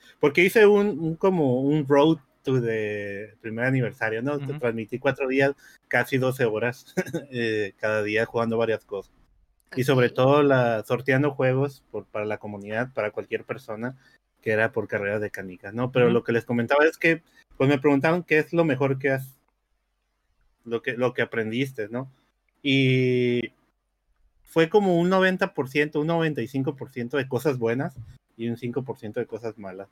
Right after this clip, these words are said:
Speaker 2: Ujú.
Speaker 1: Pero lo que yo le digo a toda la gente que me, nueva que llega al canal, que me hace raid, de hecho esta semana conocí a un nuevo streamer que va entrando y me preguntaba que,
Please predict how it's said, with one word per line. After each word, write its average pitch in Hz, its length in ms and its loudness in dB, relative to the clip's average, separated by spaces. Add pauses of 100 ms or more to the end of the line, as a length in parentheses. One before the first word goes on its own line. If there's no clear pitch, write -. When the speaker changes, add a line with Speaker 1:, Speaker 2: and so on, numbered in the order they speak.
(120)
Speaker 2:
Ujú. 151 240 -8
Speaker 1:
Pero 117 640 4 (160)
lo 131 220 2
que 135 140 4
yo 135 120 6
le 151 140 6
digo 156 220 6
a 143 100 2
toda 147 180 4
la 139 140 2
gente 131 280 -2 (100)
que 120 100 -6
me, 117 160 -8
nueva 135 400 2
que 117 100 -14 (220)
llega 117 220 -2
al 135 100 0
canal, 120 340 -4
que - 100 -16
me 127 80 -2
hace 135 180 -2
raid, 127 340 -2 (340)
de 127 60 -2
hecho 131 160 -2
esta 139 160 -2
semana 127 480 0
conocí 117 440 -4
a 117 120 0
un 117 180 -6
nuevo 113 360 -6
streamer 113 500 -6 (280)
que 104 100 -12
va 113 100 -2
entrando 127 440 0
y 117 40 -4
me 113 100 -8
preguntaba 107 580 -6
que, - 140 -16